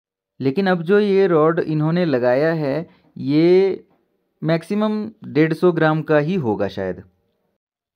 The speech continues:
है तो हल्का लेकिन काफ़ी मजबूत भी है ये। और इसको बनाने के बाद से अब जो मेरा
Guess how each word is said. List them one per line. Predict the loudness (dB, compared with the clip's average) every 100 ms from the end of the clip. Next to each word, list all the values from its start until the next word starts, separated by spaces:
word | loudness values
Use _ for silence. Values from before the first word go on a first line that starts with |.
| _
है | -4 0
तो | 2
हल्का | 2 2 2 2 0 -4 _ _ -4
लेकिन | -2 0 -2 -2 -6 -2
काफ़ी | 0 0
मजबूत | 0 -2 -2 -2 -2
भी | -2
है | -2 -2
ये। | -6 -12 -18 _ _ _ _ -6
और | 0 0 -2 _
इसको | -10 -2 -2
बनाने | 2 2 2 0
के | -2
बाद | 2 2 2 -2
से | -4 -2 0 -2 -4 _ -2
अब | -2 0
जो | -2 0 0
मेरा | 2 2 4 2 0